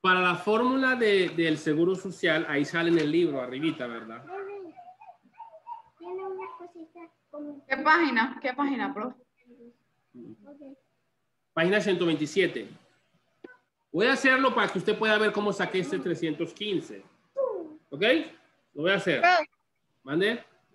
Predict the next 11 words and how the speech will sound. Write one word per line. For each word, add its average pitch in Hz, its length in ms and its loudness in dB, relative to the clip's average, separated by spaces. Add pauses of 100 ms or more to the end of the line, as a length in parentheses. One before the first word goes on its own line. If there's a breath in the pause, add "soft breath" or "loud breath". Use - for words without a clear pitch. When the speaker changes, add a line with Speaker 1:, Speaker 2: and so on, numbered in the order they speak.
(600)
Speaker 3:
Also, 285 380 2 (240)
we 269 220 0
gonna 320 140 0
have 262 140 0
to 294 80 -6
put, 233 180 -4
like, 220 240 -6
different 240 280 -6
people 269 280 -4 (140)
names. 285 600 -4
Speaker 1:
Sí, - 360 2